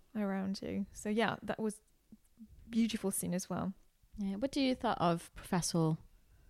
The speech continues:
Speaker 2: Lovell? Who's the, one of the main villains of, of the novel.
Speaker 1: That's it. Well, I would say that,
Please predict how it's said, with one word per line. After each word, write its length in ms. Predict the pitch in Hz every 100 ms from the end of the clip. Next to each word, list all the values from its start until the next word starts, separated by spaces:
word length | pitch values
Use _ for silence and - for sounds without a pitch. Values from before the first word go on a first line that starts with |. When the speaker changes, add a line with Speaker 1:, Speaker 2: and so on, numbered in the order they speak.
| - _
Speaker 2:
Lovell? 400 | 180 156 156 165 - - - _ - - -
Who's 200 | 240 202
the, 240 | 220 202 - - - _ _ - -
one 260 | 190 202 175
of 80 | 156
the 60 |
main 280 | 151 139 143
villains 640 | 139 139 120 147 156 - - - _ _ _ -
of, 340 | 143 135 147 - - - - - - _ - _ -
of 100 | -
the 60 | 151
novel. 380 | 147 143 156 180 - - - - - - _ - _ _ _ _ -
Speaker 1:
That's 280 | 269 285 240
it. 260 | 220 226 -
Well, 200 | 220 214
I 40 |
would 200 | 226 262
say 220 | - 196
that, 220 | 208 196